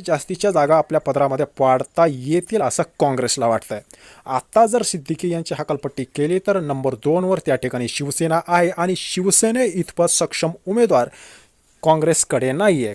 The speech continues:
कारण त्या ठिकाणी काँग्रेसमुळे सिद्दीकी निवडून आले नव्हते, तर सिद्दीकी हे वैयक्तिक ताकदीवर निवडून आले होते. आता त्यांची जर हकालपट्टी केली, तर आपोआप ठाकरे दावा ठोकतील त्या जागेवर,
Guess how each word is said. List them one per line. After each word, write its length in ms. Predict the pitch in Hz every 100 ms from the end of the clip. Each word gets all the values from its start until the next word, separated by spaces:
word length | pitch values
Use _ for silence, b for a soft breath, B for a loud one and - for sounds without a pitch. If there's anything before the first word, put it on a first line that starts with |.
| -
कारण 280 | 151 190 208 -
त्या 140 | 185
ठिकाणी 300 | 175 165 165 -
काँग्रेसमुळे 520 | 151 156 180 - 190
सिद्दीकी 380 | 196 160 143 147
निवडून 320 | 151 143 143
आले 200 | 131 139
नव्हते, 380 | 117 123 160 214
तर 200 | 226 180
सिद्दीकी 600 | - 143 131 151 - 196
हे 140 | 151 165
वैयक्तिक 960 | 120 120 151 180 214 - - - 277 - -
ताकदीवर 460 | 156 - - 131 220
निवडून 320 | 233 220 135
आले 160 | 117
होते. 240 | 107 120 107 - B B B B
आता 160 | 160
त्यांची 400 | 139 175 175 -
जर 160 | 208 190
हकालपट्टी 500 | 143 156 151 156 156
केली, 280 | - 170 196
तर 160 | -
आपोआप 640 | 151 143 143 110 104 165 220 -
ठाकरे 380 | - 160 151 147
दावा 400 | 139 - 135 123
ठोकतील 520 | - - 139 - 190
त्या 160 | 185 185
जागेवर, 380 | 180 180 196